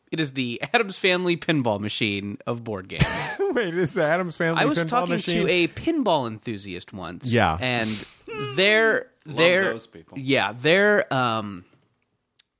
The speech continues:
Speaker 1: theory, or I guess maybe a popular theory in the pinball enthusiast community,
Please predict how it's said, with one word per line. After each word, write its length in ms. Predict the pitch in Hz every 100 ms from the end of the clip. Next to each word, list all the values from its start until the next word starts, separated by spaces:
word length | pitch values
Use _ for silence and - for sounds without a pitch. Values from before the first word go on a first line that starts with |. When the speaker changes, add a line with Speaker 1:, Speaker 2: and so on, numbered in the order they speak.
| _ _
Speaker 1:
theory, 480 | - 196 185 170 143
or 160 | 147
I 80 | 143
guess 260 | 139 151 156
maybe 240 | 143 135
a 60 | 117
popular 500 | - 170 165 135 120
theory 360 | 139 123 113
in 100 | 113
the 60 | 110
pinball 320 | - 123 113
enthusiast 560 | 104 - 107 107 101 -
community, 680 | 156 175 294 262 135 107